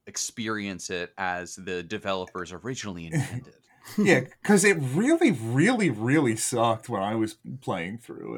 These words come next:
Speaker 2: it, so, um,
Speaker 1: I mean
Speaker 2: I've actually beaten everything, but we're not gonna talk spoilers. We're, we might talk about new Pokemon, we might talk about things that you haven't gotten to yet, just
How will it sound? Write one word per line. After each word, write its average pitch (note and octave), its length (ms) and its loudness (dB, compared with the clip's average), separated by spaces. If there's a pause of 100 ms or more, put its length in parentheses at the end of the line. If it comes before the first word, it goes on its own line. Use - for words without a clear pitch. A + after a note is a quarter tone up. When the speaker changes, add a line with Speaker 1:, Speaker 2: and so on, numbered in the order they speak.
Speaker 2:
it, - 120 -14
so, F2 560 -6 (720)
um, F#2+ 580 -2 (880)
Speaker 1:
I A#2+ 60 -6
mean C#3 120 4
Speaker 2:
I've D#3+ 120 8
actually C3+ 440 4
beaten G2 360 -4
everything, F#2+ 680 -8 (140)
but A2 260 -2
we're A2+ 300 0
not A#2+ 220 2
gonna A#2 180 -4
talk G2 280 -6
spoilers. G2 880 -6
We're, G2+ 240 -4
we A#2 380 -4
might C#3+ 320 4 (200)
talk D#3+ 260 4
about D3+ 320 6
new C#3 240 -4
Pokemon, C3 880 2
we B2 120 -6
might B2 280 -4
talk A#2+ 340 -4
about A#2 360 -2
things A2+ 320 -8
that F2+ 120 -6
you G#2+ 160 -6
haven't G#2+ 340 -2
gotten F#2+ 280 0
to G#2+ 120 -10
yet, F#2 440 -6
just - 300 -10